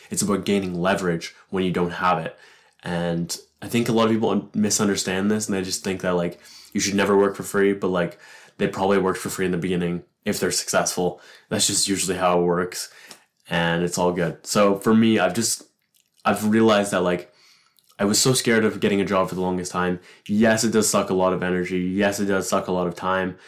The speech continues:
but, like, you're, it's paying the bills so you can, so you can work and have the priv-, the opportunity and the privilege to do, to work on entrepreneurial activities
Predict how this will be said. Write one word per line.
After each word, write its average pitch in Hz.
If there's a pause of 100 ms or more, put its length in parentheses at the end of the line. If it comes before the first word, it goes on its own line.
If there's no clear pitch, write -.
(280)
but, 98
like, 90 (640)
you're, 95 (400)
it's 104
paying 104
the 98
bills 90
so -
you 87
can, 87 (440)
so -
you 92
can 95
work 85
and 90
have 90
the 90
priv-, 90 (140)
the 98
opportunity 92
and 92
the 90
privilege 92 (320)
to 104
do, 101
to -
work 95
on 90
entrepreneurial 95
activities -